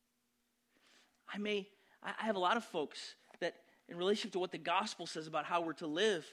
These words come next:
I disagree with things that I do in my own life, in my own sin, my own greed, and my own lusts, and my own difficulty. I disagree with, with particular lifestyles in regards to sin and, and holiness and God's best,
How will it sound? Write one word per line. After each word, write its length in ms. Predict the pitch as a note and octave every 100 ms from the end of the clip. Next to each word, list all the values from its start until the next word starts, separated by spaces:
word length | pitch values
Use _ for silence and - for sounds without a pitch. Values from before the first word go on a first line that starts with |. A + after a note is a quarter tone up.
| - _ _ -
I 60 |
disagree 760 | F3+ G3+ G3+ F3 D#3+ A3 G3+ C#3+
with 100 | D#3
things 280 | - G#3+ F3+
that 120 | F3+
I 140 | G3 A#3+
do 240 | D3 A2 A#2
in 80 | D3+
my 120 | D#3
own 200 | G#3+ G#3+
life, 240 | C#3+ B2
in 60 | C#3+
my 120 | D3
own 200 | G3+ G#3+
sin, 300 | - D3+ A#2 - -
my 180 | - D#3+
own 180 | G3 A3
greed, 360 | D#3+ D#3+ D#3 C#3
and 80 |
my 140 | D3 D#3
own 240 | G#3+ G#3+ - -
lusts, 360 | D#3 F3+ E3+ -
and 60 | D#3+
my 140 | D#3+
own 160 | G#3+ A3
difficulty. 580 | F3+ F3 - D3 C#3+
I 60 | D#3+
disagree 560 | E3+ G#3 G#3+ E3+ A#3 A3
with, 200 | F3 - - -
with 180 | F3+ F3+
particular 500 | G#3 B3+ A#3 G#3 F#3+
lifestyles 580 | F3 G#3 G#3 A3 G3 F#3
in 80 | G3
regards 380 | F#3+ F#3 F#3 -
to 140 | F#3 - - -
sin 580 | - - C4 B3 B3+ B3+ - -
and, 160 | G3+ F#3+
and 180 | F#3
holiness 640 | F3+ A#3 B3+ B3 A#3+ A#3 - -
and 180 | F#3 G3
God's 440 | G#3 A3 A3 G3+ - -
best, 560 | E3+ D#3+ A#3+ B3 -